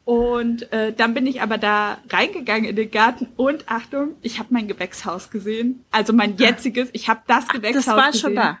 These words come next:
Speaker 1: Das war da.
Speaker 2: Okay.
Speaker 1: Und das hat der Vorbesitzer vor, äh, dreißig Jahren aus alten Sprossenfenstern gebaut. Ich hab dieses
Speaker 2: Ja, das war
Speaker 1: Erdgewächshaus,
Speaker 2: wunderschön.
Speaker 1: also das ist so tiefer als die Erde,
Speaker 2: Ja.
Speaker 1: damit
Speaker 2: Ja.
Speaker 1: es, äh, frostfrei ist.
Speaker 2: Ach, krass.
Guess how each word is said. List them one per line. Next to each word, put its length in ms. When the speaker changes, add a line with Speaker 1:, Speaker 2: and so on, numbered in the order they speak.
Speaker 1:
Das 240
war 160
da. 360
Speaker 2:
Okay. 300
Speaker 1:
Und 160
das 180
hat 180
der 480
Vorbesitzer 840
vor, 600
äh, 360
dreißig 440
Jahren 460
aus 300
alten 640
Sprossenfenstern 760
gebaut. 360
Ich 80
hab 100
dieses 180
Speaker 2:
Ja, 280
das 180
war 60
Speaker 1:
Erdgewächshaus, 480
Speaker 2:
wunderschön. 200
Speaker 1:
also 220
das 160
ist 120
so 100
tiefer 500
als 220
die 200
Erde, 320
Speaker 2:
Ja. 40
Speaker 1:
damit 260
Speaker 2:
Ja. 40
Speaker 1:
es, 200
äh, 280
frostfrei 680
ist. 400
Speaker 2:
Ach, 120
krass. 280